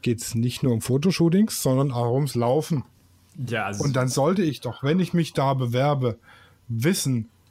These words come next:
Speaker 1: dass ich laufen muss und dass ich Fotoshooten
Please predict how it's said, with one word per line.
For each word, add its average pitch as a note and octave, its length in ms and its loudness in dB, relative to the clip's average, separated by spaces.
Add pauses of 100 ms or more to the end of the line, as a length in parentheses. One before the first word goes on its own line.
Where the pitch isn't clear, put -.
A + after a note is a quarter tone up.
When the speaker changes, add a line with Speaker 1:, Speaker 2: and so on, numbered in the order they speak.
(260)
Speaker 1:
dass G#2+ 220 -6
ich A2+ 120 -4
laufen D#3 420 2
muss A#3+ 360 0 (160)
und G3 480 0
dass D3 180 -2
ich - 320 -4
Fotoshooten D#3+ 920 0